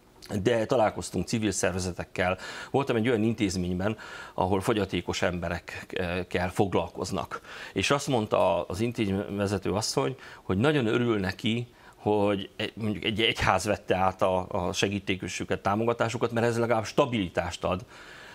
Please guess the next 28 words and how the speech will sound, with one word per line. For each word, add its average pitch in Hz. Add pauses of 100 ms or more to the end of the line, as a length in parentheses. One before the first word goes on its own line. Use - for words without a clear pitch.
mert 107
hogy 113
nem 135
jutnak 95
forráshoz 92
a, 98
az 107
államtól, 92
akinek 107
ez 113
feladata 98
lenne. 95
És 101
itt 107
nem 117
kell 117
nagy 117
dolgokra 98
gondolni 95 (320)
az 98
eszközökben, 90
a 90
forrásokban, 92 (320)
papír, 98 (580)
olló 95
sokszor 98
a 92
foglalkoztatáshoz. 98